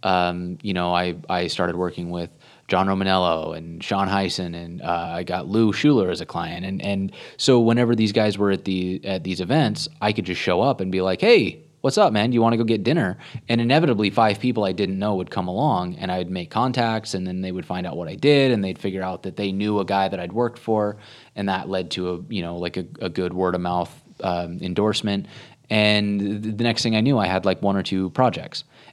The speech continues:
And so I kept doing that, and it kept paying off, and it kept paying off. Um, and the same thing in the industry. I would, I started going to, um,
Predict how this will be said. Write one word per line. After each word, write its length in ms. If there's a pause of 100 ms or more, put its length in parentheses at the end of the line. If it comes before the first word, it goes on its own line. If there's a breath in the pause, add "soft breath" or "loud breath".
And 140
so 100
I 80
kept 280
doing 260
that, 340 (200)
and 280
it 140
kept 220
paying 260
off, 240
and 80
it 60
kept 240
paying 240
off. 280 (440 loud breath)
Um, 240
and 120
the 40
same 200
thing 160
in 80
the 120
industry. 420
I 80
would, 320
I 120
started 340
going 340
to, 640
um, 540